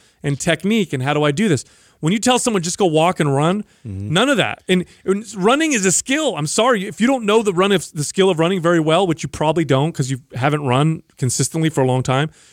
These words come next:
Speaker 1: going out and running, you're gonna hurt yourself.
Speaker 2: Yeah.
Speaker 1: That's what ends up happening. So, no, resistance training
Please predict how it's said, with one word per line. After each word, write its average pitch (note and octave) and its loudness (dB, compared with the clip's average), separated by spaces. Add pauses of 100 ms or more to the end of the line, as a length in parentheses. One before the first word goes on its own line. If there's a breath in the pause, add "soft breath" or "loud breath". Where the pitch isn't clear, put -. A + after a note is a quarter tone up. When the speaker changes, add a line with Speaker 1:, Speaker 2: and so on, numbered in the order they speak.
(160 soft breath)
Speaker 1:
going G3 2
out A3 -2
and D#3 0
running, G3+ 2
you're D3 -4
gonna D3+ 2
hurt G3 2
yourself. A#2 -6
Speaker 2:
Yeah. E2+ -8
Speaker 1:
That's - -2
what C#3+ 0
ends C3+ 0
up C3 -2
happening. C#3+ -2 (340 soft breath)
So, - 0
no, F#3+ 2
resistance F3 0
training D3+ 0